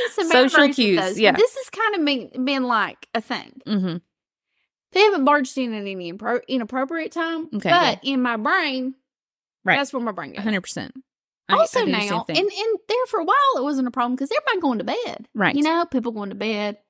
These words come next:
Speaker 2: Yeah. They throw up in their bed.
Speaker 1: Right,
Speaker 2: They,
Speaker 1: you know.
Speaker 2: they don't get out of it ever.
Speaker 1: Right.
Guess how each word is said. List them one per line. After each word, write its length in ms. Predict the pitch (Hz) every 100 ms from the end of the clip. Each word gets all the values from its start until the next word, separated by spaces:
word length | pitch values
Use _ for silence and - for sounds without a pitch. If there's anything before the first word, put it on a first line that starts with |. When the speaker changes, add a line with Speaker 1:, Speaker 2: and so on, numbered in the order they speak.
| -
Speaker 2:
Yeah. 200 | 196 160 _ _ _ -
They 100 | 190
throw 240 | 185 170
up 160 | 196 190
in 80 |
their 120 | 185 180
bed. 380 | 180 170 170
Speaker 1:
Right, 260 | 262 196 - -
Speaker 2:
They, 160 | 160
Speaker 1:
you 60 | 269
know. 180 | - 214 -
Speaker 2:
they 120 | 202
don't 340 | 180 175 196 185
get 100 | 165
out 160 | 233
of 80 | 143
it 120 | 156 -
ever. 200 | - 262
Speaker 1:
Right. 220 | -